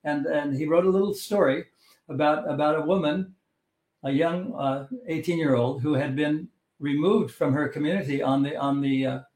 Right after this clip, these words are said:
strength that her mother said her ailing grandmother was, needed to be attended to. And so it became a kind of cause celebre,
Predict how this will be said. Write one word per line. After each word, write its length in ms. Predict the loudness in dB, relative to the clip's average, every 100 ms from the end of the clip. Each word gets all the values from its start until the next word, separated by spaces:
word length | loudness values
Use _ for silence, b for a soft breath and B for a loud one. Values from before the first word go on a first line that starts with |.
| _
strength 360 | -8 -4 -4 -2
that 80 | -2
her 100 | 0
mother 240 | 0 0
said 260 | -2 -2 -2
her 300 | -2 -2 0
ailing 300 | 0 2 2
grandmother 580 | 2 2 2 2 0
was, 380 | 0 -2 -4 -8 _ _ _ _ _ _ _ -6
needed 280 | -2 -2 -2
to 120 | -2
be 360 | 2 2 2 -2
attended 460 | -2 0 0 0 -4
to. 220 | -10 -14 _ _ b b b b b b -4
And 220 | 0 2
so 260 | 4 4 4
it 180 | 2
became 400 | 0 0 2 2
a 200 | 2 0
kind 340 | 0 2 2 0
of 80 | 0
cause 340 | 4 4 4
celebre, 580 | 2 4 4 2 -4